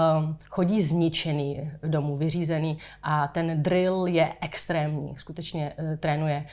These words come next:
osm hodin denně, eh, minimálně, když jsou zkoušky na představení, tak ještě víc. A je to určitá krása v bolesti, nevím, jako, eh,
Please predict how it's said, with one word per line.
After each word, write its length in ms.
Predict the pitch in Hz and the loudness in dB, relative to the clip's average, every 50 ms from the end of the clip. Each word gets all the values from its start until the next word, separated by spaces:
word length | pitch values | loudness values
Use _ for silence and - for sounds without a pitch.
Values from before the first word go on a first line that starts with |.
| - - - | -18 -12 -8
osm 260 | - 151 - 185 175 | -6 -4 -4 -2 0
hodin 320 | 160 165 156 156 160 156 | 0 0 2 2 2 2
denně, 340 | 151 156 147 151 143 143 143 - - - _ _ - - - | 2 2 0 0 -2 -4 -6 -8 -12 -20 _ _ -20 -14 -10
eh, 80 | 165 160 160 156 147 147 151 | -6 -4 -2 -2 -2 -2 0
minimálně, 680 | 147 156 160 160 165 160 156 151 147 147 151 156 151 | 0 2 2 2 2 0 0 0 0 0 -2 -2 -2
když 160 | 156 151 151 | -2 -2 -2
jsou 100 | - 160 | -2 -4
zkoušky 360 | 156 - 151 156 156 - - 156 | -4 -4 -6 -8 -8 -8 -6 -6
na 80 | 147 | -6
představení, 460 | 131 - 151 - - 151 151 147 151 | -6 -6 -8 -10 -8 -6 -6 -6 -6
tak 140 | 160 156 - | -6 -6 -6
ještě 240 | 160 156 - - 165 | -6 -6 -4 -4 -2
víc. 400 | 156 151 156 151 151 - - - - - - - - - - - - - | 0 0 -2 -2 -4 -8 -12 -14 -14 -14 -14 -14 -16 -16 -20 -20 -10 -6
A 440 | 165 170 170 165 165 160 160 160 156 156 - - _ _ - - - - - _ _ _ _ _ _ _ _ _ _ - _ _ - _ _ _ - | -2 -2 0 0 0 0 0 0 -2 -4 -8 -14 _ _ -20 -20 -20 -20 -20 _ _ _ _ _ _ _ _ _ _ -20 _ _ -20 _ _ _ -2
je 180 | 185 180 185 | 0 0 0
to 520 | 180 - - - 220 208 208 202 202 196 - - - - - - | 0 -2 -4 2 4 6 6 6 4 0 -4 -12 -18 -20 -18 -12
určitá 420 | - 175 175 - 165 - 175 160 | -10 -8 -6 -6 -4 -4 -4 -4
krása 500 | 160 - - 196 180 156 147 - - 190 | -2 0 4 6 6 6 6 2 0 0
v 80 | 180 160 | 0 0
bolesti, 420 | 151 160 160 220 - - - 180 | 2 2 2 2 2 0 -2 -4
nevím, 260 | 156 160 180 180 165 156 | -2 0 0 0 0 0
jako, 320 | 151 - - 180 165 - | -2 0 0 0 0 0
eh, 220 | - 165 160 160 | -2 -4 -4 -6